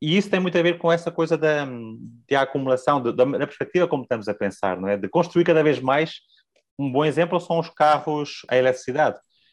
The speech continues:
Supostamente é uma tecnologia espetacular, mas há pessoas que, que estudaram o assunto e dizem que só o,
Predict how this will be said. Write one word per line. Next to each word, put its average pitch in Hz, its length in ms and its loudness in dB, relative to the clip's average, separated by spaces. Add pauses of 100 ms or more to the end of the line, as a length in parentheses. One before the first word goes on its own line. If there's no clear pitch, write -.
(180)
Supostamente 156 520 0
é - 20 4
uma 147 120 0
tecnologia 127 420 -4
espetacular, 117 680 -2
mas 107 160 -4
há 120 120 4
pessoas 147 440 -6
que, 110 420 0
que 107 60 -14
estudaram 123 440 2
o 117 60 -2
assunto 131 260 -6
e 120 40 -12
dizem 107 320 -2
que - 160 -10 (280)
só - 520 -2
o, - 100 -8